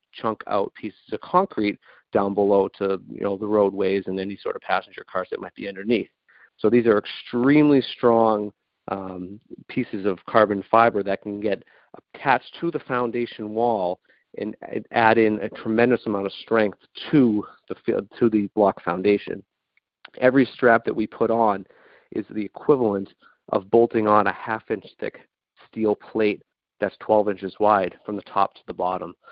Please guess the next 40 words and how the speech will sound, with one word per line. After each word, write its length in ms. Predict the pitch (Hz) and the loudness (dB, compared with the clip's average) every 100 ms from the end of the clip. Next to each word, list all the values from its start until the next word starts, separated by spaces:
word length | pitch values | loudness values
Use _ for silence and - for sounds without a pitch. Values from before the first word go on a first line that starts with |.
| - _ | -20 _
So 160 | 104 | -6
if 100 | 101 | -4
you 120 | 107 101 | -6 -6
kind 200 | 120 107 | -4 -4
of 120 | - | -4
put 160 | 123 - | -6 -2
that 160 | 107 | 0
in 100 | 104 | -2
your 120 | 98 | -4
mind 400 | 101 107 113 110 | -2 0 0 0
of 100 | 98 - _ _ | -4 -6 _ _
how 220 | - 113 | 0 0
strong 400 | - - 107 107 | 0 -6 -6 -4
that 180 | 107 101 | -4 -4
would 180 | 98 101 | -6 -6
be 340 | 117 110 101 - _ _ | -4 -4 -6 -12 _ _
to 100 | - | -12
resist 380 | 104 95 107 101 | -10 -6 -6 -4
any 220 | 110 104 95 | -4 -6 -4
sort 160 | 104 98 | -4 -2
of 60 | |
movement 360 | 104 107 107 95 | -4 -4 -4 -8
inside, 460 | 95 - 104 98 | -4 2 4 4
it's 120 | 95 110 | 0 0
almost 300 | 107 101 - | 0 0 0
like 180 | 95 | 0
strapping 400 | - 110 98 107 | 0 2 2 0
on 120 | 98 92 | -4 -6
an 100 | 90 | -4
I-beam 480 | 95 90 85 98 | -2 -2 -2 -4
every 260 | 98 101 101 - | -4 -4 -6 -2
four 140 | 95 | 0
to 80 | 92 | 0
five 280 | - 92 95 | 0 -2 -2
feet 180 | 104 98 | -6 -4
across 340 | 98 - 95 - | -4 0 -2 0
the, 180 | 104 98 _ - _ | -2 -2 _ -20 _
across 320 | 107 - 95 - | -6 -2 -4 -6
the 60 | - | -12
foundation. 640 | - 92 90 98 - 90 | -6 -4 0 0 -2 -6